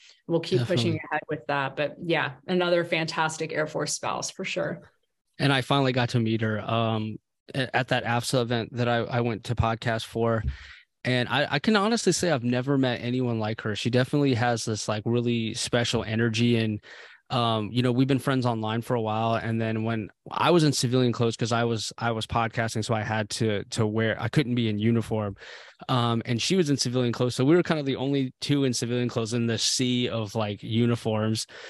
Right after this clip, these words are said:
Speaker 2: So I spotted her across the hall. She ran up to me, gave me a huge hug. And then we ended up having this amazing episode, which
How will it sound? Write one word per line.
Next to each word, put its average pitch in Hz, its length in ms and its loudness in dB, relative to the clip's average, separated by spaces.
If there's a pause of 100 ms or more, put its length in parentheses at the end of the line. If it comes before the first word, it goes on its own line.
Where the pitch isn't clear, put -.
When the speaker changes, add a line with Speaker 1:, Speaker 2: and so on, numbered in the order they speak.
(160)
Speaker 2:
So - 140 0
I 123 60 4
spotted 147 420 2
her 139 140 4
across 131 280 2
the 127 100 -2
hall. 120 300 2
She 120 220 -4
ran 131 320 0
up 127 120 0
to 131 120 -2
me, 120 120 2
gave 123 200 0
me 120 100 0
a 110 60 0
huge 131 380 2
hug. 120 440 0 (440)
And 123 260 0
then 120 280 -2
we 131 280 0
ended 147 200 2
up 113 80 -2
having 127 280 -2
this 113 140 -4
amazing 117 540 0
episode, 110 380 -2
which 110 260 -2